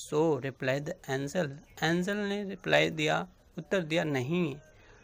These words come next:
आपका नाम इस list में नहीं है।" अबू spoke more low, but cheerily still। अबू more low means politely, विनम्रतापूर्वक,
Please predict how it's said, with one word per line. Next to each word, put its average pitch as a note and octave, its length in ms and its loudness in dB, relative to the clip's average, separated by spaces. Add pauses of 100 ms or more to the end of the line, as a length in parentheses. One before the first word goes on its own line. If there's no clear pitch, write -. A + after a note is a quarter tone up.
(380)
आपका D#3+ 420 4
नाम D3+ 380 0 (360)
इस D#3 200 -8
list C#3 300 -6
में C#3+ 120 -6
नहीं C3+ 260 -4
है।" C3 220 -6 (880)
अबू F#3+ 280 6
spoke F#3 440 2
more D#3 320 4 (140)
low, A#2+ 140 2 (880)
but C#3 160 2
cheerily C#3 500 0
still। B2 380 -8 (600)
अबू D#3+ 320 2 (600)
more D#3+ 200 4
low F3+ 180 4
means A3 220 -2
politely, C3 680 4 (500)
विनम्रतापूर्वक, C#3+ 1160 4